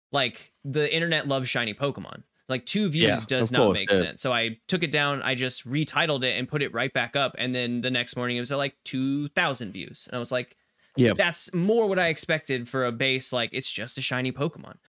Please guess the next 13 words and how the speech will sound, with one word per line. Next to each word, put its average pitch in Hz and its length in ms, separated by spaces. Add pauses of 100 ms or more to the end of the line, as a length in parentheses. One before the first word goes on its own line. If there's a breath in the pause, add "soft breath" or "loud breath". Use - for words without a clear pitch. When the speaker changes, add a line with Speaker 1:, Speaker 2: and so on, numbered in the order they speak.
(180)
Speaker 1:
Um, 113 460
so 220 120
it's, 196 320
Speaker 2:
It 127 100
Speaker 1:
it's 110 80
Speaker 2:
is. - 20
Speaker 1:
all 254 200
about 233 340
the 226 60
minute 214 440
things. 214 320
And 190 320 (520)
I, 175 360